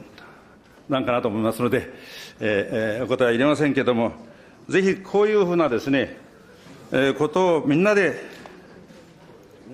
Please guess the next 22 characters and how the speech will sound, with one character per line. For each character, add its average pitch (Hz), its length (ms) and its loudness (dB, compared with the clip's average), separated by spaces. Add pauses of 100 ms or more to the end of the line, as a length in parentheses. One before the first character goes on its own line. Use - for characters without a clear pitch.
(180)
わ 139 100 -2
か 190 100 -4
ら 220 80 0
な 226 60 2
い 214 40 0
か 196 120 0
ん 160 40 -2
と 156 60 -2
思 123 100 0
っ - 40 -4
て - 60 -8
る 107 80 -2
ん - 20 -8
で 85 60 -10
す。 - 160 -18 (1700)
こ 160 100 2
こ 170 60 2
で、 160 260 4 (600)
辻 123 320 -10
の、 117 80 -4
も 113 60 -8
う - 20 -16